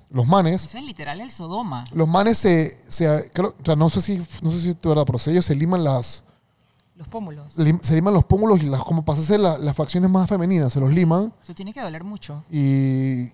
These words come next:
Speaker 1: y se, creo que se, hay una operación también de las cuerdas vocales
Speaker 2: Ajá.
Speaker 1: para hablar ya f-, así,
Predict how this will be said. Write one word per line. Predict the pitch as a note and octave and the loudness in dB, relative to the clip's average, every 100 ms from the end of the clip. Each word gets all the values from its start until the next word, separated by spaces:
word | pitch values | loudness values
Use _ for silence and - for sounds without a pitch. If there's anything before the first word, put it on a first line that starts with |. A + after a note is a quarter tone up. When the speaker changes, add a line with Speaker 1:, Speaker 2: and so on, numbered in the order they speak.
| E3 | -4
Speaker 1:
y | D3+ | -4
se, | C3+ C#3+ | -4 -2
creo | F3+ | -2
que | F#3 | -2
se, | D#3 D3+ C#3 | 0 0 0
hay | D#3 | 0
una | F3+ E3 - | 0 -2 -8
operación | C3+ C3+ D#3 | -8 -6 -6
también | E3 E3 | -6 -4
de | F3 | -4
las | C#3+ | -4
cuerdas | - E3 D#3+ | -2 -2 -2
vocales | C3+ C#3+ F3 F3+ - - | -2 -4 -6 -10 -18 -18
Speaker 2:
Ajá. | D#3+ D3+ C#3+ _ | -16 -16 -16 _
Speaker 1:
para | C#3 B2+ | -4 -2
hablar | B2+ C3+ D3 - _ | 0 0 -2 -8 _
ya | C#3+ C3 C3 | -4 -2 -2
f-, | - - | -6 -10
así, | - | -8